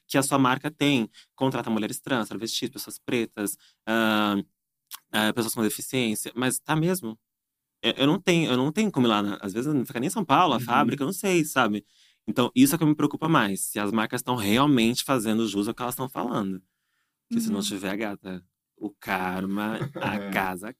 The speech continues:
Speaker 1: cai.
Speaker 2: É, exato.
Speaker 3: Nossa, tem muito, <clears throat> nossa, tudo bom?
Speaker 1: <laughs>
Speaker 3: Tem uma responsabilidade a mais nisso também, né?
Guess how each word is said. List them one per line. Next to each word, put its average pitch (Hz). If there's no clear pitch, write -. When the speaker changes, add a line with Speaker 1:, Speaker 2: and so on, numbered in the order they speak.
Speaker 1:
cai. 98
Speaker 2:
É, 101
exato. 92
Speaker 3:
Nossa, 202
tem 202
muito, 277
<clears throat> 294
nossa, 202
tudo 214
bom? 214
Speaker 1:
<laughs> 156
Speaker 3:
Tem 240
uma 220
responsabilidade 233
a 220
mais 226
nisso 214
também, 202
né? 226